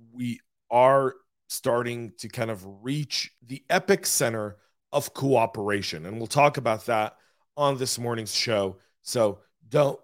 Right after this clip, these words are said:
go, <clears throat> excuse me, don't go anywhere. We're gonna get the show going. But before we do,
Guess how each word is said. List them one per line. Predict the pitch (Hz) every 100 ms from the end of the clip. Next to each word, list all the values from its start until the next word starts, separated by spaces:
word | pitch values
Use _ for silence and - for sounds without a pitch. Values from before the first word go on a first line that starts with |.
| 131
go, | 127 127 107
<clears throat> | -
excuse | 156 180 156 160 135 - - 208 190
me, | 117
don't | 90 131 131
go | 143 131
anywhere. | 131 113 98 90 _ _
We're | 120 131
gonna | 131
get | 123 127
the | 127
show | - 110
going. | 120 120 104 - _ _ -
But | 113
before | 120 160 170
we | 135
do, | 107 98 85